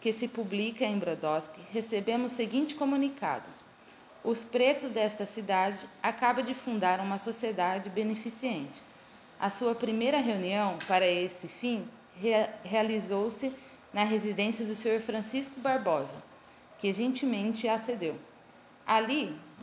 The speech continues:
depois de discutido diversos assuntos de importância para a organização dessa sociedade, procedeu-se à eleição de uma diretoria provisória, que ficou formada com a escolha dos nomes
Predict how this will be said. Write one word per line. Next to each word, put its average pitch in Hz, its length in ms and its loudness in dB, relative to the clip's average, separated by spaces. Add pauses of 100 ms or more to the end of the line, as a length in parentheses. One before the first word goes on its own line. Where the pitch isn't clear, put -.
depois 214 400 2
de 202 80 -6
discutido 202 580 -6
diversos 220 600 -2
assuntos 202 460 -4
de 180 120 -6
importância 202 680 -4
para 226 220 0
a 202 40 2
organização 202 580 -2
dessa 240 240 -2
sociedade, 165 720 -2 (520)
procedeu-se 220 920 0
à 196 200 2
eleição 208 680 0 (100)
de 208 160 0
uma 220 200 0
diretoria 214 840 -2 (260)
provisória, 214 680 0 (500)
que 220 100 -4
ficou 240 340 2
formada 226 680 2
com 214 320 -2
a 208 100 0
escolha 196 460 -2
dos 202 280 -2
nomes 180 480 -2